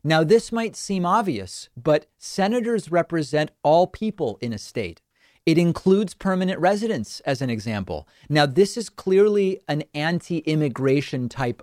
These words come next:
of answer. Senators don't represent illegals. Now,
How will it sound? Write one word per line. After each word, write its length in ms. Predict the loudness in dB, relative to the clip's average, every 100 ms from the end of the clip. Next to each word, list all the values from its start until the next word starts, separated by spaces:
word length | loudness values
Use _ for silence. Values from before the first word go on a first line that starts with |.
| -2
of 240 | -2 -2 -4
answer. 420 | -4 -4 -6 -8
Senators 580 | 2 2 2 2 2 4
don't 240 | 2 2
represent 540 | -2 -2 -4 -4 -4 -4
illegals. 680 | -6 -4 -4 -4 -6 -10 -18 _ _ -8
Now, 360 | -2 0 0